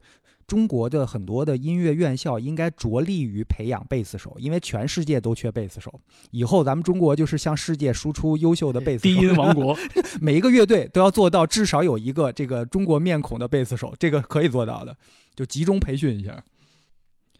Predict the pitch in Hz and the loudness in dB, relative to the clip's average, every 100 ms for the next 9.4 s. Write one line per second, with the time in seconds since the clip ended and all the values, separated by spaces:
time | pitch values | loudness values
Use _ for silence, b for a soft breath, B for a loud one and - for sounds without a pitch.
0 | _ _ 202 - 269 185 151 151 117 110 | _ _ 0 0 0 2 2 2 -2 0
1 | 147 139 117 101 120 123 - 131 117 113 | 0 0 -2 -4 -2 -2 0 0 0 -6
2 | 117 127 - - _ 208 165 151 160 143 | -10 -16 -20 -20 _ 0 0 0 0 2
3 | 123 131 131 117 - _ _ _ 165 139 | 4 4 2 -2 -12 _ _ _ -18 -10
4 | 127 123 131 131 120 - 120 113 123 135 | -6 -2 -2 0 -2 -4 -6 -8 -14 -20
5 | - - 120 117 131 190 254 208 170 139 | -18 -10 -10 -6 -2 0 2 2 2 2
6 | 131 113 120 _ - 160 160 147 196 220 | -2 -8 -18 _ -4 -2 0 0 0 2
7 | 131 123 127 - 131 160 165 156 147 143 | 2 0 -4 -2 0 2 2 2 0 -2
8 | - 175 147 151 127 131 143 131 165 131 | -4 -8 -4 -4 -4 -2 0 2 0 -2
9 | 120 127 131 | -2 -4 -2